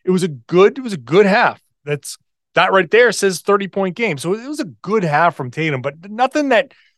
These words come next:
jumped off the page. And maybe that's just a testament to how good Tatum is now. So fifteen points on forty-one, just a little bit before, uh, uh, under forty-two percent shooting in the first half. Third quarter,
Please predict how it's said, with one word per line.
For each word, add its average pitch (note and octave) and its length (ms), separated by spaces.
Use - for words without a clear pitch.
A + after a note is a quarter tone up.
jumped E3 440
off F#3 260
the A#2 80
page. D#3+ 760
And E3 140
maybe G#3+ 220
that's G#3+ 200
just G3+ 180
a F3+ 60
testament G3+ 480
to F#3 80
how F#3+ 160
good F#3+ 240
Tatum F#3 320
is G#3 200
now. A#2 220
So A3 160
fifteen B3+ 800
points F#3 480
on D#3 260
forty-one, F3 1200
just G3+ 180
a A#3+ 60
little B3 140
bit A3+ 140
before, F#3+ 320
uh, E3 40
uh, E3 340
under E3+ 300
forty-two D#3+ 640
percent C#3 400
shooting B2+ 420
in D3 160
the C3+ 80
first C#3 320
half. B2 360
Third A3+ 280
quarter, B3+ 440